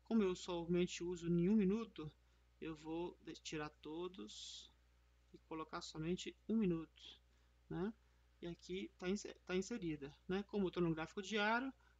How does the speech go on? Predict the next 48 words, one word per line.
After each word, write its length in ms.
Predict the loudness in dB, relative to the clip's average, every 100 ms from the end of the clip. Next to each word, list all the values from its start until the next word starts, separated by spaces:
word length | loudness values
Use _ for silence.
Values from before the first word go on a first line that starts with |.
| -2
né, 140 | 2
eu 40 | 4
não 140 | 4
vou 100 | 2
conseguir 400 | -2 -2 -2 -2
olhar 260 | 0 0 0
ela, 200 | 0 2
mas 180 | 2
assim 240 | 0 -2 -2
que 80 | -2
eu 60 |
passo 220 | -4 -6 -6
pro 100 | -4
gráfico 460 | -4 -4 -10 -14 -14 _ _ _ _ -12
de 240 | -2 4
um 80 | 6
minuto, 440 | 8 6 4 -4 -4
eu 80 | -4
já 120 | -2
consigo 340 | -2 -2 -4 -2
ver 140 | 2
minhas 180 | 2 0
bandas, 580 | -2 0 -2 -4 -12 -20 _ _ -2
né? 260 | 0 0 -4 _ _
Aqui 240 | -8 -2
minha 160 | -2 -2
banda 260 | -4 -6 -6
central, 720 | -10 -10 -6 -4 -2 -4 -6 _ _
aqui 280 | -8 -6 -4
minha 120 | -4
banda 200 | -2 -4
superior 640 | -6 -10 -10 -8 -6 -4 -2
e 40 |
aqui 180 | -4 0
minha 140 | 0 0
banda, 340 | -2 -2 -2 _
minha 160 | -6 -4
banda 320 | -2 -2 -2 _
inferior. 600 | 0 0 -4 -4 -4 -8 -16 _ -20 -20 -20 _
Se 140 | -12
você 120 | -10
quiser 240 | -6 -2 0
realmente 380 | 4 2 0
os 140 | -10 -4
dados 500 | 0 2 2 -2 -6
dela, 380 | -4 -2 -2 0
né, 240 | 0
o 100 | 0